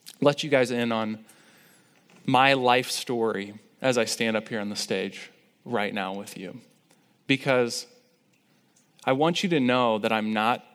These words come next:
speaking about the pattern of Jesus' love as a distant spectator.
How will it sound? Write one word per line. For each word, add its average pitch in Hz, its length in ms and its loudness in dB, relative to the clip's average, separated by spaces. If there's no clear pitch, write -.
speaking 110 920 -2
about 107 540 -2
the 113 80 -4
pattern 123 600 -2
of 104 140 -12
Jesus' 104 480 -8
love 98 560 -2
as 123 160 0
a 113 80 0
distant 107 640 -2
spectator. 127 880 -4